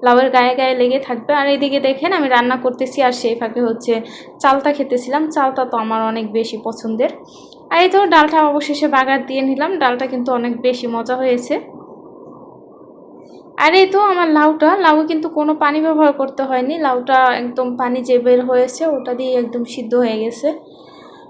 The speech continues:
আর এই তো সর্বশেষ আমি লাউটাও একটু বাগার দিয়ে দিলাম। আমি তো আগেও বলেছি চিংড়ি মাছের তরকারিতে আমি শেষে বাগার দিই, এতে করে অনেক বেশি মজা লাগে। কিন্তু চিংড়ি মাছের তরকারিতে রসুনটা ব্যবহার করি না,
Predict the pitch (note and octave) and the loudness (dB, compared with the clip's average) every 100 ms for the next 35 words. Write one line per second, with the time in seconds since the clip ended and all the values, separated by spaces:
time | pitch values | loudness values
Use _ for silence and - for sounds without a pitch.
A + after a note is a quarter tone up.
0 | - D4 E4 F4 F#4+ F#4+ D#4 D4+ D#4+ F4+ | 0 4 4 4 2 2 4 2 2 -2
1 | F#4 D#4+ D4 C4 B3 C4 C#4+ C#4 C4 B3 | 0 0 2 2 2 2 0 0 0 0
2 | A#3+ B3 A#3+ A#3+ A#3+ B3 D#4+ F4+ C4+ B3+ | 2 0 0 0 2 2 0 0 -2 -2
3 | B3 A3+ A#3+ A#3+ A#3+ B3 A#3+ D#4 D#4 C#4 | -2 0 2 2 0 -2 -4 -6 -2 -2
4 | C4+ C4 B3+ B3+ B3+ B3 B3 B3+ B3+ D4+ | -2 -4 -6 -6 -4 -2 0 -2 -2 -2
5 | C4 B3+ B3 A#3+ A3+ A3 A3 A3 C4+ C#4 | -4 -6 -4 -2 -2 0 -2 -2 -2 -2
6 | B3+ A#3 A#3 A#3 A3+ A3 A#3+ A#3 A#3+ A#3 | -2 -2 0 0 -2 -4 -6 -6 -4 -4
7 | A#3+ C4 A#3+ A3 - - - - - - | -4 -2 -2 -4 -8 -12 -20 -20 -20 -20
8 | - - - - _ - - A#4+ C5+ G4+ | -20 -20 -20 -20 _ -6 2 2 2 -10
9 | - - E4+ E4+ D#4+ D#4+ D#4+ D4+ C#4+ D4 | -12 -6 -2 0 0 -2 -2 2 2 4
10 | D4 C#4+ F4 A4 D4 C#4+ B3+ A#3+ A3 G#3 | 2 2 0 2 2 0 -4 -2 -2 -2
11 | A#3 G#3+ A3 A3 G#3 A3 | -2 -2 -4 -6 -4 -4